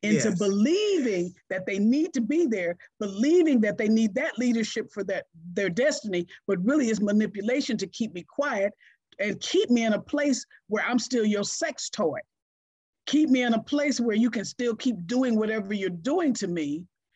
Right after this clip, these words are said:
Speaker 1: And
Speaker 2: Mm-hmm.
Speaker 1: then when you're done with me, you're gonna toss me to the side and go get somebody else. It happens all the time,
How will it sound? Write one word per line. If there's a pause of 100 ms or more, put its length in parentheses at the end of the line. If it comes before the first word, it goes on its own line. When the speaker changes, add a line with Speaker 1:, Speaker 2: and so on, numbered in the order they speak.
(180)
Speaker 1:
And
Speaker 2:
Mm-hmm.
Speaker 1:
then
when
you're
done
with
me,
you're
gonna
toss
me
to
the
side
and
go
get
somebody
else. (360)
It
happens
all
the
time,